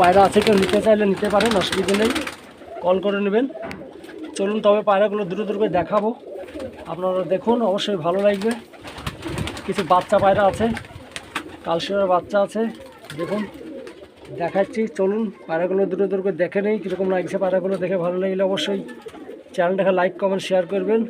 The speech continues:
Facebook-এ দেখলে ফলো করবেন। এই যে পায়রাগুলো দেখছেন, পায়রাগুলো সেলের জন্য দেখায়। এই জোড়াটা ফুলশিরা পেয়ার আছে, এগুলো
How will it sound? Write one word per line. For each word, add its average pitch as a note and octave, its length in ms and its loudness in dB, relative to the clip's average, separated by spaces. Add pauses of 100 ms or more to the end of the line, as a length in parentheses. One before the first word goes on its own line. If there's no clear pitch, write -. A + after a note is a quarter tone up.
(100)
Facebook-এ F#3 380 0
দেখলে G3 240 0
ফলো F#3 200 2
করবেন। G#3 260 2 (1300)
এই C#3+ 120 -14
যে D3 120 -10
পায়রাগুলো C#3+ 300 -6 (120)
দেখছেন, C#3+ 340 -14 (720)
পায়রাগুলো C3+ 360 -14
সেলের D3 260 -10
জন্য D#3 160 -6 (140)
দেখায়। C3+ 240 -10 (1120)
এই C3+ 120 -12
জোড়াটা C#3 320 -4
ফুলশিরা D#3 460 -6
পেয়ার D3 280 0
আছে, E3+ 140 -8 (1300)
এগুলো D3+ 200 -6